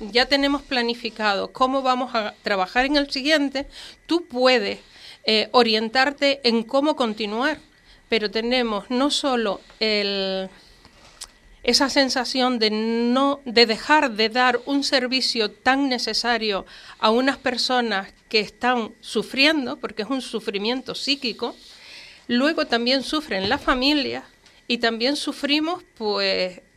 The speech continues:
todos aquellos que estamos al frente, como son la totalidad de una junta directiva. Cuando hace dos años, eh, me atreví a ir a un banco y pedir un préstamo,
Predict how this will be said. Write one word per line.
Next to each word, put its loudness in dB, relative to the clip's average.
todos 2
aquellos -2
que -8
estamos -4
al -2
frente, -4
como -6
son -4
la 2
totalidad 0
de -2
una 0
junta -4
directiva. -6
Cuando -2
hace 4
dos -2
años, 0
eh, -2
me 4
atreví 4
a 2
ir 2
a 4
un 0
banco 2
y -6
pedir -2
un -2
préstamo, 0